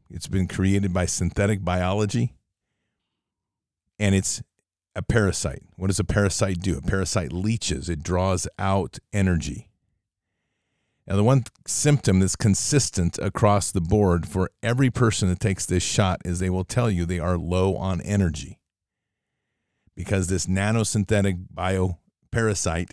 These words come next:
is drawing their energy down. And even in talking with Doctor Merritt, if you want to reference, go back to the second interview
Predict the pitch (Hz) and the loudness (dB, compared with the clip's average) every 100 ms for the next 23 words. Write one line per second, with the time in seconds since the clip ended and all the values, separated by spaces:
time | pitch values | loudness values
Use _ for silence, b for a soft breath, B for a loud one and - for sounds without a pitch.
0 | _ 92 82 76 85 98 104 104 95 98 | _ -4 -4 -4 -2 0 2 0 0 -2
1 | - 87 82 78 82 76 95 80 - _ | -2 -4 -2 -4 -4 0 0 0 -8 _
2 | _ _ _ _ _ _ _ _ _ _ | _ _ _ _ _ _ _ _ _ _
3 | _ _ _ _ _ _ 104 110 123 110 | _ _ _ _ _ _ 0 2 2 2
4 | 98 113 107 - 95 87 92 87 87 87 | 2 2 0 2 0 2 0 0 0 2
5 | 120 101 101 - 82 85 - 87 87 85 | 4 2 0 -4 -4 -4 -6 -6 -2 0
6 | 82 110 - 87 - 90 85 98 98 - | 0 0 0 0 0 -2 0 -2 -2 -2
7 | 85 80 - 107 101 98 - 95 90 80 | -4 -2 -2 -4 -2 -4 -2 -2 0 -2
8 | 82 | -4